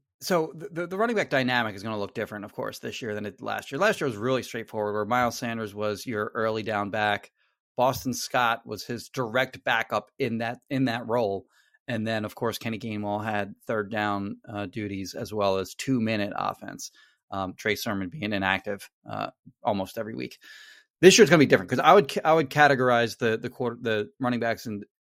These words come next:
you know, into two different, I'd put 'em in two different ca-, in buckets. So one, early down guys,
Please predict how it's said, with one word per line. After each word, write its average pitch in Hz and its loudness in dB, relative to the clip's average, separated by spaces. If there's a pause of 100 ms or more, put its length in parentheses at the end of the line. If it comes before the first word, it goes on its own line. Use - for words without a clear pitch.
you - -10
know, 98 -8 (120)
into 123 -6
two 156 -2
different, 113 0 (440)
I'd 165 4
put 214 10
'em 196 8
in 170 2
two 147 -2
different 117 -2
ca-, 107 -6
in 113 -6
buckets. - -6
So 117 -2 (240)
one, 139 0 (340)
early 131 4
down 110 0
guys, 107 -2